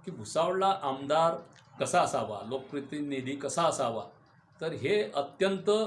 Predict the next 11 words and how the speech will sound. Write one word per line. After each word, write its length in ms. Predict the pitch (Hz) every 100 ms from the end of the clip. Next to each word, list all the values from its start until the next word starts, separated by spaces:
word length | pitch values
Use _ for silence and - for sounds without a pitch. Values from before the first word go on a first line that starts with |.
| 220 - - - -
महत्त्वाचा 880 | 113 117 139 143 160 165 - 190
विषय 480 | 185 143 139 175 208 208 - -
आजच्या 460 | 127 127 - - 117
घडीला 640 | 117 113 113 131 156 214 -
येऊन 360 | 107 113 143 170
ठेपलेला 400 | 139 135 156 156
आहे. 240 | 147 196 - - - - - -
त्यासाठी 540 | 190 214 160 123 123 - - - - _ _ _ _ _ _ _ -
लोकप्रतिनिधी 800 | 135 175 180 190 202 190 185
कसा 220 | 196 180 190
असावा 500 | 170 160 165 165